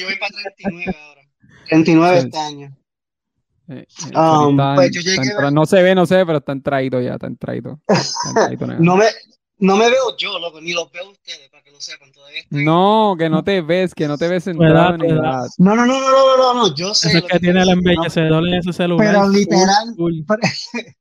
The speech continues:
Speaker 2: Yo
Speaker 1: pero
Speaker 2: lo entiendo, que no nos
Speaker 1: literalmente
Speaker 2: ve, que no nos ve,
Speaker 1: no te
Speaker 2: no te
Speaker 1: veo.
Speaker 2: preocupes. Sí,
Speaker 3: <laughs>
Speaker 2: tranquilo.
Speaker 3: Eh, acá nosotros
Speaker 1: Si
Speaker 3: en
Speaker 1: me
Speaker 3: el
Speaker 1: ves
Speaker 3: control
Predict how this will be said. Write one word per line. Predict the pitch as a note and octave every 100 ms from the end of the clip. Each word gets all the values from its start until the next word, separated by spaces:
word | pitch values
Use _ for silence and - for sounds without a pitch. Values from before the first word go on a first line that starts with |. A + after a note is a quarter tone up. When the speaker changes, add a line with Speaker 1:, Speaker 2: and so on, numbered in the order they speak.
| _ _ -
Speaker 2:
Yo | C3+
Speaker 1:
pero | F3 F3+
Speaker 2:
lo |
entiendo, | F3+ F3+ F3+
que | F3
no | E3
nos | F#3+
Speaker 1:
literalmente | D#3
Speaker 2:
ve, | F3 E3+ -
que | C#3+
no | C#3+
nos | D#3+ C#3+
ve, | D3
Speaker 1:
no | F3+
te |
Speaker 2:
no | F#3 G#3+
te | G#3
Speaker 1:
veo. | G3 F#3+ F3+ -
Speaker 2:
preocupes. | A3 - G#3 - A3 A#3+ D#3+ B2+
Sí, |
Speaker 3:
<laughs> | C3+
Speaker 2:
tranquilo. | C3 B2+ A#2+ - F#3
Speaker 3:
Eh, | D3+ D3
acá | D#3 D#3+
nosotros | F3+ F#3+ G3
Speaker 1:
Si | G3+
Speaker 3:
en |
Speaker 1:
me | G3
Speaker 3:
el | G3+
Speaker 1:
ves | B3
Speaker 3:
control | F#3